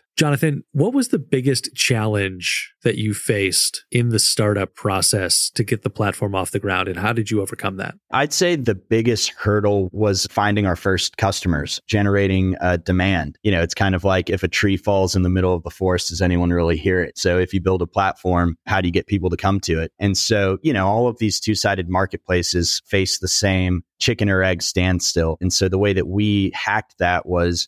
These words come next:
Speaker 2: we onboarded our first guides, we walked the docks in Galveston and spoke with them directly and asked them to be patient with us. And thankfully, you know, our guides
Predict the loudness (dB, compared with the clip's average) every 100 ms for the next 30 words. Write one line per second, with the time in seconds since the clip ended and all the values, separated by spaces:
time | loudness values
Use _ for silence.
0 | -2 0 2 2 2 0 2 0 0 -2
1 | 0 0 2 2 0 -4 -6 -2 0 0
2 | -2 -2 0 0 -2 -2 0 0 0 0
3 | -2 -2 0 2 2 0 -2 -2 0 0
4 | -2 0 0 2 2 0 0 0 -2 0
5 | 2 2 0 -4 -4 -2 0 0 0 0
6 | 0 0 0 0 -2 -2 0 -2 -2 -6
7 | -2 0 0 0 -2 0 0 2 0 -2
8 | -4 -2 2 0 0 0 0 -2 -8